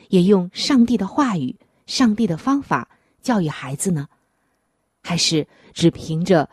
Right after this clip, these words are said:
我们自己的方法，甚至在溺爱着孩子呢？用什么样的方法教养孩子，就会得着什么样的孩子。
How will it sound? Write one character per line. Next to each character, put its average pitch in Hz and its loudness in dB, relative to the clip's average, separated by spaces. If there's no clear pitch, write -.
我 160 2
们 170 0
自 311 4
己 156 -2
的 139 -8
方 247 2
法， - -6
甚 220 4
至 185 0
在 160 -2
溺 294 4
爱 180 -4
着 160 -8
孩 139 -10
子 139 -10
呢？ 139 -14
用 254 4
什 185 2
么 185 8
样 240 6
的 175 0
方 269 0
法 151 -6
教 247 0
养 135 -2
孩 131 -12
子， 147 -4
就 294 0
会 247 2
得 151 -2
着 170 -2
什 - 0
么 151 0
样 165 0
的 147 -8
孩 135 -10
子。 - -12